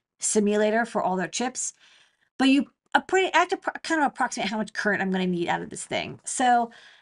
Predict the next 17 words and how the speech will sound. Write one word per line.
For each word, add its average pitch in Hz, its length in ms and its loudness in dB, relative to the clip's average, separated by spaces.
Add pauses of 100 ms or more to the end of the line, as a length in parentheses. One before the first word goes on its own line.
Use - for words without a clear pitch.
(220)
I'm 294 180 6
gonna 381 180 6
need 302 200 2
about, 214 540 4
like, 185 320 0
at 226 140 -4
least 240 260 -2
five 226 200 0
hundred 208 220 0
milliamps 180 720 -2
to - 100 -6
drive 175 420 2
that 175 200 -4
speaker, 220 580 -2 (440)
um, 185 640 2 (300)
and 190 340 2
the 190 340 0